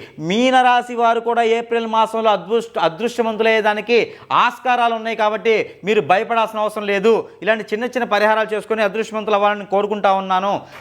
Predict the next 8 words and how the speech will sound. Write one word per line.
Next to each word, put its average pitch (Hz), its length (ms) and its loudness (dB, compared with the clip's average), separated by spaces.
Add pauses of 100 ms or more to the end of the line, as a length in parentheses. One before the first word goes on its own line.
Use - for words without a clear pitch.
(100)
జై 208 200 6
శ్రీమన్నారాయణ. 180 520 -2 (200)
జై 139 100 8 (100)
శ్రీమన్నారాయణ. 139 520 6 (800)
నేను 170 220 6
మీ 170 60 6 (200)
ఐకాన్ 156 320 4
ఆస్ట్రాలజర్ 147 500 4